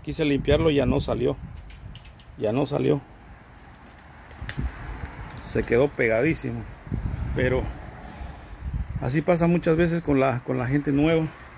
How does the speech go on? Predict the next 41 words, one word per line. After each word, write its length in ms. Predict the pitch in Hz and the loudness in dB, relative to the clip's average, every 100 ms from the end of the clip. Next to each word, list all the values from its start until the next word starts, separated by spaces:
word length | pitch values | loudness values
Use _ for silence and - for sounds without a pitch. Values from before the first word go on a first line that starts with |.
| - - - | -20 -16 -10
y 220 | 123 113 123 | -6 -4 -2
por 100 | 135 | -2
eso 160 | 135 | 0
hay 60 | 143 | -2
que 240 | 151 151 123 - - - - - - | 2 2 2 -6 -12 -12 -12 -12 -2
educarlos 580 | 135 135 156 165 160 123 | 0 2 4 2 2 0
bien, 220 | 165 180 | 0 0
hay 80 | 147 | -2
que 100 | 165 | -2
enseñarles 520 | 143 135 165 156 131 | -2 0 0 0 0
bien, 240 | 180 185 - - - - - - - - - - | 0 0 -4 -12 -14 -14 -14 -12 -12 -12 -10 -6
¿me 60 | 120 | -4
entiende? 360 | - 156 127 117 113 | 2 4 4 2 0
Y 100 | 113 | 4
ahorita 360 | 123 135 139 147 | 6 6 4 4
vamos 240 | 143 151 | 4 4
allá 160 | 143 147 | 4 6
adentro 360 | 165 175 190 160 - - - - - | 4 4 2 0 -6 -14 -16 -16 -6
y 60 | 131 | 0
ya 100 | 127 | 4
les 100 | 143 | 6
voy 100 | 143 | 6
a 40 | |
enseñar 320 | 143 147 127 135 | 4 4 4 4
lo 120 | 139 | 2
que 100 | 120 | 0
tengo 240 | 127 123 | 0 2
allá 100 | 120 | 2
adentro. 400 | 117 113 101 110 - - - - - - - - - - - - - - - - - - - - | 2 0 -2 -6 -8 -14 -14 -14 -14 -14 -14 -10 -8 -8 -8 -8 -12 -14 -18 -20 -20 -20 -14 -6
Y 100 | 117 | -4
aquí 260 | 117 131 | -2 2
vamos 280 | 131 127 123 110 | 2 2 0 -2
entrando 500 | 104 117 117 117 98 - - - - | -2 -2 0 0 -2 -10 -16 -12 -4
en 160 | 120 | -2
mi 120 | 110 | 0
pequeña 360 | 104 104 113 113 | -2 -4 -4 -4
bodega, 380 | 101 101 113 113 | -2 0 0 0
aquí 220 | 98 117 | 0 0
donde 280 | 113 110 101 | 2 2 0
yo 140 | 110 | 2
vivo. 320 | 117 151 160 | 4 2 0